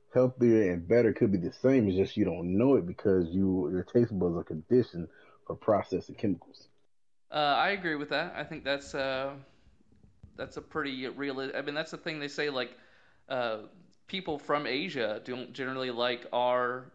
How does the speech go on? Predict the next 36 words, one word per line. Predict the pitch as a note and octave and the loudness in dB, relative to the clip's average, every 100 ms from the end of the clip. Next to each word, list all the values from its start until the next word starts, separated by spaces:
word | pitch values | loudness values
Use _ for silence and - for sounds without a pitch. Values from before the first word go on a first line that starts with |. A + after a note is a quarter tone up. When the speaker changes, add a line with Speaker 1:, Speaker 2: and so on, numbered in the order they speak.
| - | -12
Speaker 2:
you | B2+ | -8
know, | G#2 G#2 B2+ - - _ _ _ _ A#2 | -6 -8 -14 -20 -20 _ _ _ _ -8
Asian | C3+ B2+ A#2+ A2+ | -6 -6 -8 -8
food. | B2 A2 G2+ | -8 -6 -6
Like, | A2+ A2+ | -6 -6
if | A2+ A2+ | -12 -12
it's | B2+ - | -12 -12
a | |
person | B2 C3+ C3 | -10 -10 -10
from | B2+ | -16
China, | - B2+ C3 C#3 | -6 -4 -2 -2
they | B2+ | -2
don't | B2 | -2
like | B2+ B2+ | -4 -6
Chinese | D3+ D3+ C#3 | -10 -10 -10
food | B2 G#2+ | -10 -8
here. | G#2 | -8
That's | F#2+ F#2 | -8 -10
too | - B2 | -12 -12
sweet | - C#3+ A#2 | -8 -6 -6
or | G#2 | -6
whatever. | A2+ A#2 G#2 A2 - _ _ _ _ - | -4 -4 -6 -10 -16 _ _ _ _ -2
Speaker 1:
Correct, | A2 A2 A2 F#2+ | 4 6 6 4
Speaker 2:
Just | F2+ | 2
Speaker 1:
right, | G2+ F2+ | 2 2
Speaker 2:
because | G#2 F#2 | 2 2
Speaker 1:
'cause | |
Speaker 2:
it's, | E2+ - | 0 -8
uh, | A#2+ A#2+ - _ _ _ - G#2 | -12 -12 -18 _ _ _ -4 2
it's | G#2+ | 6
Speaker 1:
yeah. | A2+ | 6
Speaker 2:
not | G2+ | 6
what | - | 2
they're | A#2 A2+ | -4 -8
used | A#2+ B2+ - | -8 -8 -10
to. | A2+ | -14